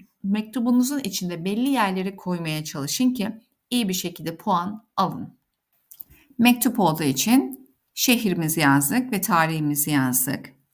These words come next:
Aynı gün ta-, yani tarih illa aynı gün olması gerekmiyor. Farklı şekilde bir tarih ya da farklı bir şehirde yazabilirsiniz.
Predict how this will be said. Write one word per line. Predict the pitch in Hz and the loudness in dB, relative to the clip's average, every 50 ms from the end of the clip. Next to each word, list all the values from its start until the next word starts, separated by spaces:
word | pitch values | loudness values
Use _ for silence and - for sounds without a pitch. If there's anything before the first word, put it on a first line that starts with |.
| _ _ - | _ _ -6
Aynı | - - 247 240 233 208 | 0 4 4 4 4 2
gün | 185 208 202 196 | 2 0 -2 -2
ta-, | - 214 202 | -2 -2 -2
yani | 190 180 175 170 180 180 | 2 2 2 2 2 -2
tarih | 185 247 240 233 214 220 214 220 - - - | 2 4 4 4 4 2 -2 -4 -10 -14 -6
illa | - 233 214 208 202 190 - | -4 -4 0 0 0 0 2
aynı | - 202 214 220 214 208 | 4 4 4 6 4 2
gün | 190 190 190 | 2 2 0
olması | 190 185 180 180 185 180 - 196 | 0 2 2 2 0 -2 -2 -4
gerekmiyor. | 185 170 170 165 160 151 156 156 | -4 -4 -4 -6 -6 -8 -8 -6
Farklı | - 208 202 196 202 202 190 | -6 -6 -6 -6 -6 -6 -6
şekilde | - 196 180 180 - 180 165 156 160 156 151 - | -4 -4 -4 -4 -6 -6 -4 -4 -6 -6 -6 -8
bir | 156 | -8
tarih | - 185 180 170 143 151 - 170 | -6 -2 -2 -2 -2 -4 -8 -8
ya | 156 175 | -10 -10
da | |
farklı | 175 - 190 180 180 - 185 175 | -6 -4 -4 -4 -4 -6 -6 -8
bir | 180 | -8
şehirde | - - - - 190 185 175 165 170 185 | -8 -8 -8 -6 -4 -4 -4 -4 -2 -4
yazabilirsiniz. | 175 165 160 165 165 160 156 156 156 160 156 - - - - - - - - | -4 -4 -4 -4 -6 -4 -4 -4 -4 -2 -2 -2 -2 -2 -2 -2 -4 -4 -6